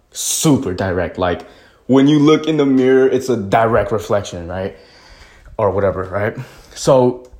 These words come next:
marinate with that for half a second. Your external reality is a direct reflection,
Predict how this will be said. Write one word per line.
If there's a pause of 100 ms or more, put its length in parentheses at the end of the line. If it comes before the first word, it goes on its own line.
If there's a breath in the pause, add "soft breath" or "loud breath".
(2750 loud breath)
marinate
with
that
for
half
a
second. (540 soft breath)
Your
external
reality (1300 soft breath)
is
a
direct (2500)
reflection,